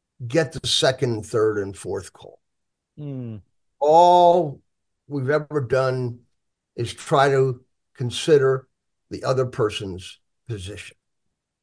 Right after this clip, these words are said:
Speaker 2: You know, when I was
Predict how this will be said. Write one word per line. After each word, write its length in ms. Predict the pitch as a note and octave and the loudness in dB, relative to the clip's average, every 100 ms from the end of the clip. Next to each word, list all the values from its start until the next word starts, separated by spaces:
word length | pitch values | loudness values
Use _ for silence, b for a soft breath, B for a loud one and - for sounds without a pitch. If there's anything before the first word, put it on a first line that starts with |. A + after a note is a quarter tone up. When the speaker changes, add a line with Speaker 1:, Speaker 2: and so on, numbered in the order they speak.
| _ _ _ _ _ _ _ _ _ _ _ _ _ _ | _ _ _ _ _ _ _ _ _ _ _ _ _ _
Speaker 2:
You 260 | - F3+ F3+ | -6 -2 -2
know, 300 | F3+ F#3 F3 | -2 -2 -2
when 220 | E3 D#3+ | -2 -2
I 180 | E3 F#3 | -4 -4
was 320 | F3 D3 B2+ | -2 -4 -6